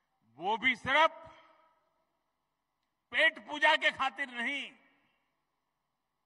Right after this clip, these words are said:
भारत के भव्य सपनों को साकार करने के लिए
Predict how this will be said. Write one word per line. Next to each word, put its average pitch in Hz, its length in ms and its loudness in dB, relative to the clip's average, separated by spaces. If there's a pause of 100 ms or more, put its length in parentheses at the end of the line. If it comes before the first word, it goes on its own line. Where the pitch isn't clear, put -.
(1200)
भारत 214 440 0
के 196 100 -10
भव्य 190 460 -14
सपनों 196 420 -14
को 190 160 -20
साकार 185 500 -8
करने 185 280 -12
के 190 120 -14
लिए 247 200 -6